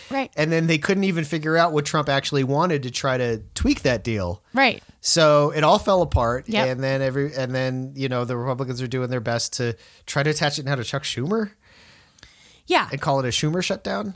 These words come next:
Speaker 1: Right.
Speaker 2: So they didn't, they didn't reach an agreement.
Speaker 1: Because the Democrats essentially, w-, how this has anything to do with the budget talks is the Democrats are saying,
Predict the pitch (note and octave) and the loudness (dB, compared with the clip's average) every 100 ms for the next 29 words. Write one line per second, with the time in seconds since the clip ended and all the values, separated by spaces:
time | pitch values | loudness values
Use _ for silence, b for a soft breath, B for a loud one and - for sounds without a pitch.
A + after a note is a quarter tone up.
0 | - A#3+ G#3+ - - _ - F#3 E3 F3 | -4 -2 -2 -8 -20 _ 0 2 2 2
1 | A3 F3+ F3 D#3+ F#3 G#3 E3 D#3 C3+ B2+ | 2 -2 0 2 4 4 2 0 0 0
2 | B2+ B2 F4 - - E4+ E4+ F#4+ G4 C4+ | 0 2 2 2 0 0 2 0 0 0
3 | A#3+ A3+ C4 B3 A3 F#3 - G3 - F#3+ | 0 0 0 0 0 -2 -4 -10 -6 2
4 | C4+ B3 A3+ G3 G3+ F#3+ F#3+ E3+ F#3+ F3+ | 2 2 0 2 2 0 -2 -4 -2 -4
5 | F#3 C4+ G#3+ - F3+ - F3+ G3 A#3+ C#4 | 0 -2 0 -2 -2 -4 -8 -2 0 0
6 | G3+ F#3 F3+ - F3 E3+ | 0 0 0 0 0 -2